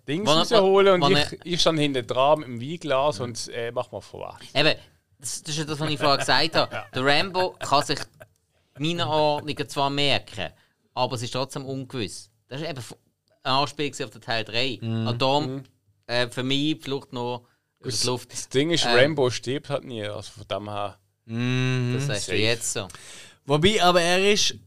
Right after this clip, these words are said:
Speaker 3: einer von diesen Actionstars, er ist ja einer von,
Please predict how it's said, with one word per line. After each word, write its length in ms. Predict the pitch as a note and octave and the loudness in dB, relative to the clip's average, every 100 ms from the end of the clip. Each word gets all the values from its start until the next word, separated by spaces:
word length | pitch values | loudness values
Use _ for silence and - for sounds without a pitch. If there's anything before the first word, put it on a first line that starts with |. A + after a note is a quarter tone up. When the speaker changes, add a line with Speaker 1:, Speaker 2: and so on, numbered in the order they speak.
| - | -2
Speaker 3:
einer 360 | C#3 E3+ A3 | 2 4 2
von 180 | G3 G3 | 0 -2
diesen 500 | D3+ D#3+ F#3 F#3+ F#3 - _ _ | 0 0 2 2 2 -2 _ _
Actionstars, 1000 | B2 D3+ - G3 F#3+ - C3 C#3 F3 E3+ | -8 -4 -2 -2 -2 -2 0 2 2 0
er 120 | A#2 | 0
ist 80 | D3 | 0
ja 100 | D#3 - | 0 2
einer 320 | C#3+ F#3+ A3+ | 2 2 -2
von, 180 | F3+ | -6